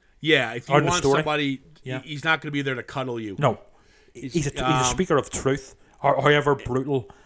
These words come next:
Speaker 2: and uncomfortable that truth is.
Speaker 1: You know what? You know what?
Speaker 2: Mm-hmm.
Speaker 1: He's Jack from American Werewolf in London.
Speaker 2: Yeah, absolutely. <laughs> Yeah, yeah. Bingo.
Speaker 1: Am I wrong?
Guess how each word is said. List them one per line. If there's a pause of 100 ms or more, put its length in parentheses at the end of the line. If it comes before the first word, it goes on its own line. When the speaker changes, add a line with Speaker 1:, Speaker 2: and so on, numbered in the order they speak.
(160)
Speaker 2:
and (180)
uncomfortable
that
truth
is. (580)
Speaker 1:
You
know
what? (460)
You
know
what?
Speaker 2:
Mm-hmm. (1120)
Speaker 1:
He's
Jack (360)
from (140)
American
Werewolf
in
London. (160)
Speaker 2:
Yeah,
absolutely.
<laughs>
Yeah, (480)
yeah. (300)
Bingo.
Speaker 1:
Am
I
wrong?